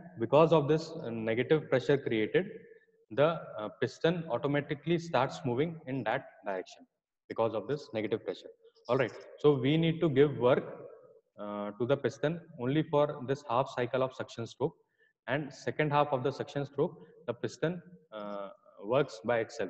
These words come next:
That is, the system, uh, starts working by itself. So that's why this small positive loop is created in the suction stroke. So I hope this is clear. And,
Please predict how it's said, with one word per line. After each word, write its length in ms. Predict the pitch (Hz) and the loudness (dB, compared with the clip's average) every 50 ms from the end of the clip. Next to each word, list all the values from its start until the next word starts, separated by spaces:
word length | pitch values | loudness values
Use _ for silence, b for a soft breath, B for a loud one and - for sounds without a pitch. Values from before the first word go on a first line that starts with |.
| - - - | -8 -8 -10
That 80 | 101 - | -6 -4
is, 140 | 139 139 131 | -4 -2 0
the 180 | 135 139 165 175 - - - - - _ _ _ _ _ _ _ _ _ _ | 2 0 0 0 -4 -12 -20 -20 -20 _ _ _ _ _ _ _ _ _ _
system, 420 | _ - 117 110 - - 147 156 170 - - - - - - - 107 | _ -10 -10 -8 -4 -2 -2 -2 -2 -6 -12 -18 -20 -20 -16 -12 -10
uh, 280 | 104 104 104 104 104 | -8 -8 -6 -8 -8
starts 400 | - - - 113 123 127 - - | -10 -6 -2 0 0 0 0 -2
working 280 | 120 110 - - 135 113 | -4 -4 -2 -4 -4 -2
by 120 | 113 110 | -2 -2
itself. 340 | 117 113 - - - 90 87 - _ _ _ _ _ _ _ _ _ _ _ _ _ | -2 -4 -6 -10 -10 -10 -10 -12 _ _ _ _ _ _ _ _ _ _ _ _ _
So 340 | - - 143 156 151 - - 110 | -4 -2 -2 -2 -4 -6 -6 0
that's 260 | 117 127 131 - - | 0 0 0 0 2
why 120 | - 160 160 | 2 2 4
this 420 | 135 147 147 147 - - - - | 4 2 0 0 -4 -12 -14 -10
small 340 | - 123 120 123 135 143 143 143 | -4 0 2 2 4 4 2 2
positive 440 | 139 127 120 120 - - 135 120 113 | 2 0 0 0 0 -4 -4 -4 -4
loop 220 | 113 113 107 123 | -4 -4 -4 -6
is 140 | 135 127 - - | -6 -6 -8 -8
created 380 | - 110 104 101 - 147 160 165 151 B B B B B B _ - | -4 -4 -2 -2 -2 -4 -6 -6 -8 B B B B B B _ -10
in 100 | 107 110 | -6 -4
the 220 | 127 147 156 - - | -4 -4 -4 -6 -12
suction 400 | - - - - - - 107 101 | -14 -12 -12 -10 -10 -10 -12 -12
stroke. 260 | - - - 90 80 - _ _ _ _ _ _ _ _ _ _ _ _ _ | -12 -14 -16 -16 -16 -16 _ _ _ _ _ _ _ _ _ _ _ _ _
So 120 | _ - 104 | _ -8 -6
I 60 | 107 | -4
hope 260 | 107 104 117 127 123 | -4 -2 -4 -4 -4
this 140 | 120 113 117 | -4 -4 -4
is 100 | 117 - | -6 -8
clear. 280 | - - 104 110 147 - - B B B B B B B B B B _ _ _ | -8 -6 -4 -4 -4 -4 -6 B B B B B B B B B B _ _ _
And, 260 | - 113 143 170 170 | -2 -2 0 -2 -2